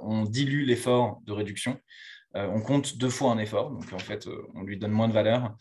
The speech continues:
Et donc, euh, il y a eu, euh, un, un, je dirais un, un succès associé à Glasgow, c'est qu'en fait, euh, on, on a évité, euh, de travailler, enfin, finalement, de, on a évité, euh, cet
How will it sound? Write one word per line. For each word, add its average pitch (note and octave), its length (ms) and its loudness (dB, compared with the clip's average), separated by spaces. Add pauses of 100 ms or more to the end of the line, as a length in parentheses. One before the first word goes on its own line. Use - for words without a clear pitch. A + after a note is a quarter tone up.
(400)
Et - 60 -10
donc, A2+ 220 -2
euh, F#2+ 760 -6
il B2+ 80 -8
y B2 100 2
a C3 100 8
eu, D#3 320 4
euh, G2 340 -2
un, A2 80 -2
un, A2 460 0
je G2+ 140 -6
dirais A#2+ 220 2
un, A#2 220 4
un A2+ 140 -2
succès C#3 480 4
associé A2+ 400 0
à A#2 40 0
Glasgow, A#2 400 2
c'est C#3+ 140 -2
qu'en A2 140 -4
fait, B2 260 0 (140)
euh, G2 360 -4
on, G2 300 -10 (400)
on A2 140 2
a A2+ 180 6
évité, C#3+ 640 4
euh, G#2+ 240 2
de A2+ 380 -2
travailler, A#2+ 520 2
enfin, G#2+ 320 -4
finalement, A#2 380 2
de, F#2 320 -4 (100)
on G2 80 -8
a G2 160 -2
évité, C#3+ 440 2 (260)
euh, G2+ 160 -8
cet - 380 -10